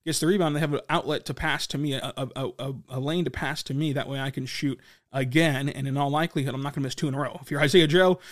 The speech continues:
you're not gonna miss two threes in a row very often. So th-, that is such a keen trait for him and, and, and a really quality trait for him, especially as a three-point shooter, uh, of his caliber, to where, and it's not just off his own misses, he, he does it off of every miss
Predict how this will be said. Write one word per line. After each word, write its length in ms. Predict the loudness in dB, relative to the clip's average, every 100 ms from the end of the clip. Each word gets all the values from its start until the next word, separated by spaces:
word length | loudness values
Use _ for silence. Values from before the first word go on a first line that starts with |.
| -20 -4
you're 120 | 4
not 180 | 6 6
gonna 120 | 4
miss 160 | 2 2
two 180 | 2
threes 260 | 4 4 4
in 60 | 4
a 40 |
row 160 | 4 4
very 280 | 2 0
often. 320 | -4 -6 -12 -16 _ _
So 320 | 2 6 6 4
th-, 140 | 2
that 160 | 4 6
is 120 | 4
such 280 | 2 4 6
a 160 | 4 2 -10
keen 520 | -2 2 4 2 -2 -8 _ _ _ _
trait 420 | -6 2 2 2
for 140 | -2 -2
him 180 | -2
and, 160 | -4 -2
and, 140 | -4 -2
and 160 | -2
a 100 | 0
really 460 | 2 2 4 2 0 -8
quality 600 | _ -2 0 2 2 0
trait 280 | -2 -2 -4
for 120 | -6
him, 120 | -4
especially 500 | -6 -2 -2 0 -2
as 80 | -2
a 80 | -2
three-point 440 | -2 -2 -4 -6
shooter, 400 | -4 0 0 0 -4 -16 -10
uh, 120 | -2 0
of 140 | 0
his 180 | -2 -4
caliber, 600 | -2 0 0 -2 -6 -10 -16 _ -2
to 100 | 2
where, 300 | 4 4 2
and 80 | 0
it's 120 | 0
not 80 | 2
just 120 | 0
off 60 | 0
his 140 | 0
own 120 | -2
misses, 220 | -2 -4
he, 80 | -4
he 80 | -2
does 160 | 0 -2
it 60 |
off 100 | -2
of 140 | -4 -4
every 180 | -2
miss 300 | -4 -4 -6